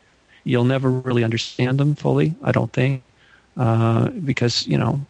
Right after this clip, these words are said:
it, it's just designed that way. We were supposed to experience these kind of so-called paranormal, um, things to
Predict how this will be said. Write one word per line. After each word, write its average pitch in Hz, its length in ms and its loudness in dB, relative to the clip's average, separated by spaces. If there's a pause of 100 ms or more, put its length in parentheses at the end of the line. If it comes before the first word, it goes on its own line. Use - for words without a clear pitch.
(580)
it, 139 220 0
it's - 260 2
just - 200 0
designed 127 380 4
that 107 160 2
way. 101 200 2
We 120 160 2
were 113 80 2
supposed 143 340 0
to 143 140 2
experience 127 500 -2
these 127 160 0
kind 120 220 2
of 113 100 -2 (140)
so-called - 340 0
paranormal, 117 680 2 (520)
um, 117 420 2 (160)
things 127 460 0 (320)
to 123 420 2